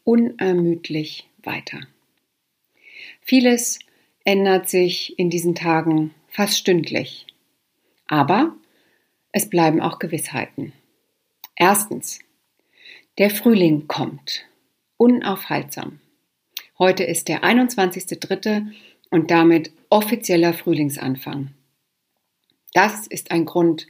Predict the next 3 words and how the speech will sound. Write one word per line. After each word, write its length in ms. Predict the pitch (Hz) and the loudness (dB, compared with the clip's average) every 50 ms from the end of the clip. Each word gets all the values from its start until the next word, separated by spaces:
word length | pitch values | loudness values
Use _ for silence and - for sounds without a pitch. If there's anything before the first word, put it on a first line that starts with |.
| _ _ _ _ _ - | _ _ _ _ _ -6
zur 160 | - 185 170 | -4 -2 -2
Freude. 420 | - - - 156 147 - - - - - _ _ _ _ _ _ _ _ _ _ _ _ _ _ _ _ | -2 -6 -10 -8 -8 -8 -8 -8 -12 -18 _ _ _ _ _ _ _ _ _ _ _ _ _ _ _ _
Zweitens, 680 | - - - 165 170 170 - 254 294 311 - - - - | -6 0 2 2 2 4 4 2 2 2 0 -4 -12 -16